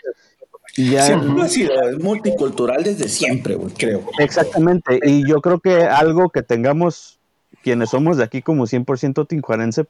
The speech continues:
Speaker 1: pues la verdad es que no, porque es, es, es, el cien por ciento tijuanense es una mezcla de, de, bueno, anteriormente, ¿no? Era, era una mezcla de lo que era aquí cruzando la frontera, eh, San Isidro, San Diego, y, y tu contraparte que tenías de tu familia que venía de parte de fuera, ¿no?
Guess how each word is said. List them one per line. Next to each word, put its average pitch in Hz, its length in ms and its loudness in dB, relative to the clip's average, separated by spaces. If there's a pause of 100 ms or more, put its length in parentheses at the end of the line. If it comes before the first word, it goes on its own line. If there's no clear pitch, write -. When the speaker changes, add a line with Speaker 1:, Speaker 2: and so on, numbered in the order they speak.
(160)
Speaker 1:
pues 117 160 -2
la 123 140 2
verdad 117 280 2
es 120 120 -2
que 117 120 -2
no, 120 280 -2 (640)
porque 120 300 -2
es, 117 160 -4
es, - 400 -2
es, - 480 -4 (500)
el 139 140 0
cien 156 180 2
por 175 140 2
ciento 170 240 0
tijuanense 135 500 -2
es 151 120 -2
una 147 180 0
mezcla 143 420 0
de, 113 200 0
de, 104 320 -2
bueno, 127 280 -2
anteriormente, 113 560 -2
¿no? 117 180 -2
Era, 127 320 0
era 131 80 2
una 147 140 2
mezcla 151 400 0
de 123 80 2
lo 117 100 -2
que 120 160 2
era 127 340 2 (340)
aquí 131 240 -4
cruzando 143 380 0
la 131 120 0
frontera, 117 640 0
eh, 107 300 -2
San 110 200 -4
Isidro, 120 400 2
San 110 200 -2
Diego, 120 340 0 (400)
y, 113 600 2
y 107 60 0
tu 110 120 -4
contraparte 110 640 -2
que 123 100 -4
tenías 110 480 -2
de 113 120 -2
tu - 120 -10
familia 110 420 0
que 113 140 -2
venía 107 260 -4
de 107 80 -2
parte - 300 -6
de 104 60 -4
fuera, 110 340 -2
¿no? 110 200 -8